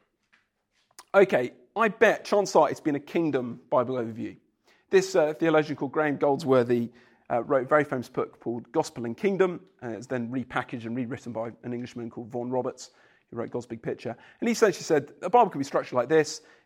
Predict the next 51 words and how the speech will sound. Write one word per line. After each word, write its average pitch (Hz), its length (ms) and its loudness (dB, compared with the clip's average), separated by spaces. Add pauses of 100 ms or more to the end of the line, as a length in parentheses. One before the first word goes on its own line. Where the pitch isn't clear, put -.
It's - 260 -16
all 208 140 6
about 165 200 4
understanding 156 440 2
the 139 60 -2
kingdom 139 300 0
of 127 80 -4
God. 113 360 0
God's 226 220 4
people 175 580 0 (340)
in 233 160 4
God's 165 240 6
place, - 540 -2 (340)
living, 120 440 -4 (140)
uh, 123 60 -18 (100)
under 117 160 -8
God's 117 220 -6
rule 120 400 0
and 113 220 -8
blessing." 117 480 -4 (880)
And 165 80 0
that's 170 160 0
a 156 40 -2
really 151 300 4
big 123 280 0
theme 131 280 -4
in 117 60 -6
the 113 80 -8
Bible, 113 400 -6
the 120 100 -8
kingdom 117 340 -8
of 113 120 -14
God. 107 260 -12 (600)
And, 135 220 0
uh, 139 240 4
we're 180 140 10
gonna 170 180 6
use 147 320 0
that 151 200 0
as 120 100 -12
well. 160 400 0 (140)
Uh, 120 100 -8
we're 127 140 -6
gonna 123 100 -4
incorporate 127 540 -6
that 127 160 -8
into 120 180 -14
the, 120 60 -12
what 123 180 -8
we're 123 140 -4
doing. 131 260 -6